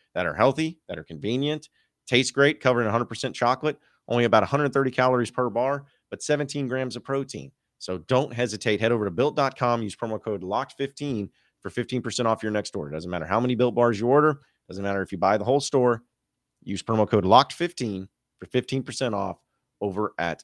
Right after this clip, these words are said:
built dot com. Also gotta tell you about Athletic Greens and how they have really changed me. Listen, folks, I've been tired a lot.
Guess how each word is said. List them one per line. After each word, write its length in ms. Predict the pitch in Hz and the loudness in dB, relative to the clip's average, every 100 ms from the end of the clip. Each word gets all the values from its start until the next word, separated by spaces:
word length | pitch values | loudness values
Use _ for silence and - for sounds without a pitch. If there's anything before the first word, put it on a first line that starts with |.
| - | -6
built 300 | 107 107 - - | -4 -4 -6 0
dot 280 | 92 82 - | 0 0 -6
com. 300 | 107 92 65 - _ - | 0 0 0 -12 _ 2
Also 180 | 190 226 | 2 4
gotta 140 | 214 190 | 2 2
tell 140 | 165 | 2
you 60 | 160 | 4
about 260 | 139 - | 4 6
Athletic 500 | 113 104 110 147 170 104 | 4 2 2 2 0 -8
Greens 720 | 92 131 131 127 127 127 - _ _ _ - | -4 -2 0 0 -2 -4 -6 _ _ _ 0
and 360 | 120 120 110 - - | 4 4 2 -2 -10
how 380 | - 139 170 | -2 2 2
they 180 | 147 147 | 0 -2
have 220 | 135 92 | -2 -4
really 320 | 101 135 123 117 | -2 -2 -2 -4
changed 460 | - 110 95 - | -4 -4 -4 -8
me. 180 | 90 69 | -10 -10
Listen, 240 | 92 - | -12 -12
folks, 220 | 76 92 - | -6 -8 -4
I've 140 | 165 | -4
been 140 | 117 82 | -4 -8
tired 420 | - 71 - - _ _ _ - | -12 -12 -14 -20 _ _ _ -12
a 80 | 92 | -6
lot. 400 | 90 85 - | -4 -4 -6